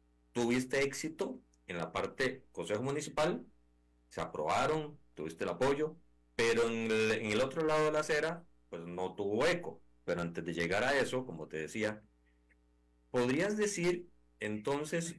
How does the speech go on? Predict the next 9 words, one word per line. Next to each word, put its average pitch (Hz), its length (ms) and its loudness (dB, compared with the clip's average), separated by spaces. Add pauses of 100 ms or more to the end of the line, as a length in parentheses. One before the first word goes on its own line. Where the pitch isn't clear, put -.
(200)
que 104 720 2 (640)
ese 156 240 0
episodio 156 1000 2 (200)
del 87 300 -4
Palacio, 110 880 0
del, 82 500 -2 (460)
de, 85 840 0 (500)
del 85 960 -2
estadio, 127 720 0